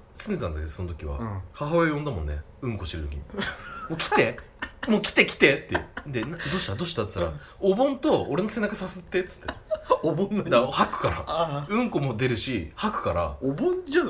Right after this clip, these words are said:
Speaker 2: ダメでしょ。
Speaker 1: いや、でも、でも、あーっつって。
Speaker 2: いやいや、お盆、
Speaker 1: うん。
Speaker 2: お盆ってさ、
Speaker 1: うん。
Speaker 2: あの、お茶とか持ってくるやつでしょ。
Speaker 1: いや、だから、あの、よく風呂場でこ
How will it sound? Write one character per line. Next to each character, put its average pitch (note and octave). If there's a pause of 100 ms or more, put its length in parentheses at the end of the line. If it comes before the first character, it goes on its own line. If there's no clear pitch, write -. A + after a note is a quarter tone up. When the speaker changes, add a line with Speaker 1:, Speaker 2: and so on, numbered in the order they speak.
Speaker 2:
ダ C#3
メ F3+
で C3+
し -
ょ。 -
Speaker 1:
い -
や、 C#3+
で C#3
も、 C#3
で D3
も、 A#2+
あ A2+
ー -
っ -
つ -
っ -
て。 F3
Speaker 2:
い -
や C3+
い B2+
や、 B2+
お C#3
盆、 C4+
Speaker 1:
う E4+
ん。 -
Speaker 2:
お F3+
盆 E4
っ -
て E4
さ、 G3+ (340)
Speaker 1:
う -
ん。 E3+
Speaker 2:
あ E3
の、 C#3+ (180)
お -
茶 C4
と C4
か F#3+
持 B2+
っ -
て B2+
く B2
る B2+
や D#3+
つ D#3
で D3
し -
ょ。 -
Speaker 1:
い A#2
や、 -
だ -
か -
ら、 -
あ A#2
の、 A2
よ F3+
く A2
風 -
呂 G3+
場 G3+
で D#3+
こ A2+